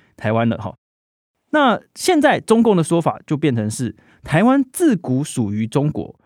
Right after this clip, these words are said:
是中国领土不可分割的一部分，哈。那为什么中共要不断强调说台湾是自古属于中国？总结来看，大概就是两个重点，哦。第一个重点就是我们刚才前面说到的这个民族主义的情感，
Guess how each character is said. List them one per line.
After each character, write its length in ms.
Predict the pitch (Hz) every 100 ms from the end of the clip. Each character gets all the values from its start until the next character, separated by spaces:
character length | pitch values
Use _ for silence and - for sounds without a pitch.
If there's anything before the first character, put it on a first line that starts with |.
| _ -
是 180 | 196
中 220 | 175 202 202
国 120 | 143
领 140 | 135
土 160 | 151 120
不 160 | -
可 160 | 180 117
分 240 | - 127
割 140 | 131 123
的 100 | 104
一 80 | 101
部 180 | 202
分， 220 | 151 156 -
哈。 160 | - _ _ _ _
那 100 | 320
为 180 | 330 370
什 240 | - 123
么 280 | 98 - - _ -
中 160 | 202 208
共 200 | 220 185
要 100 | 175
不 220 | - 131
断 180 | 202 143
强 240 | - 110
调 160 | 160 127
说 180 | 131
台 200 | 131 127
湾 180 | 110 120
是 320 | 127 131 104 - _
自 160 | 165
古 120 | 117 117
属 120 | 101
于 60 |
中 200 | 101 95
国？ 220 | 98 - - _ _ _
总 260 | 170 151 139
结 200 | 147 165
来 180 | 131
看， 260 | 139 190 101 _ _ _ _ _ _
大 100 | 202
概 80 | 185
就 120 | 165
是 100 | 156
两 160 | 123 95
个 100 | 98
重 220 | 143 101
点， 120 | - -
哦。 140 | - _
第 100 | 294
一 80 | 320
个 100 | 214
重 200 | 240 165
点 180 | 113 -
就 80 | 160
是 60 | 165
我 80 |
们 120 | 120 113
刚 140 | 143
才 80 | 135
前 160 | -
面 140 | 117 131
说 160 | 131
到 100 | 127
的 60 | 110
这 160 | 113 110
个 160 | 104
民 240 | 101 139 180
族 180 | 143
主 180 | 156 110
义 40 | 123
的 100 | 107
情 300 | - 92 98
感， 180 | 95